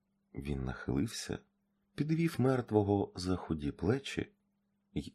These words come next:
підіслав під них свій безцінний неповторний прапор. Знявши з себе діамантову зірку, орден Сан-Карлоса,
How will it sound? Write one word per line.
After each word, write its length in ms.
підіслав 560
під 180
них 280
свій 420
безцінний 1160
неповторний 840
прапор. 600
Знявши 520
з 60
себе 560
діамантову 760
зірку, 580
орден 520
Сан-Карлоса, 1040